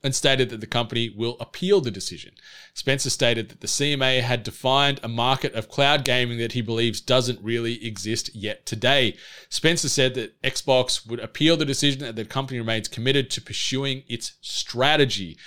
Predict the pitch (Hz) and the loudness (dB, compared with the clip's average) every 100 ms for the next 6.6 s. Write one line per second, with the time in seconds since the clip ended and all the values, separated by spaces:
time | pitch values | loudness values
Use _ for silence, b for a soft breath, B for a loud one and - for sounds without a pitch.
0 | B B B - 170 220 180 147 151 143 | B B B 0 2 2 0 2 4 4
1 | 127 127 123 131 151 160 160 160 156 147 | 2 -2 -2 2 4 4 4 0 -2 -4
2 | 135 143 135 131 120 117 127 123 123 117 | -2 0 2 2 2 -2 -6 -4 -4 -2
3 | 123 123 110 98 113 113 110 98 123 180 | -2 -2 -4 -6 -8 -8 -10 -8 0 2
4 | 170 120 - 123 147 131 117 156 139 110 | 2 0 -6 -4 -2 -2 0 0 2 -2
5 | 98 90 123 156 110 113 147 - - 143 | -6 -2 0 0 0 -4 -4 -6 0 2
6 | 151 135 - 135 120 113 | 2 0 -2 -4 -2 -4